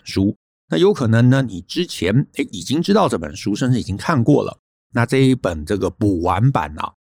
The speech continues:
哎，也鼓励大家可以参考一下。我个人会觉得这本书其实对年轻朋友应该是还蛮有帮助的，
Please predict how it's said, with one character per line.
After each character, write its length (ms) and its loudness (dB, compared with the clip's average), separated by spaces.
哎， 80 2
也 140 6
鼓 200 -4
励 120 2
大 160 0
家 260 -4
可 80 -2
以 40 0
参 200 -2
考 220 -8
一 100 -8
下。 320 -6
我 180 4
个 220 4
人 140 6
会 180 0
觉 180 -2
得 100 2
这 140 0
本 240 -2
书 240 0
其 160 -4
实 180 -2
对 540 4
年 160 4
轻 180 2
朋 280 2
友 180 2
应 100 4
该 180 2
是 300 2
还 160 0
蛮 280 2
有 120 2
帮 300 0
助 240 0
的， 220 -12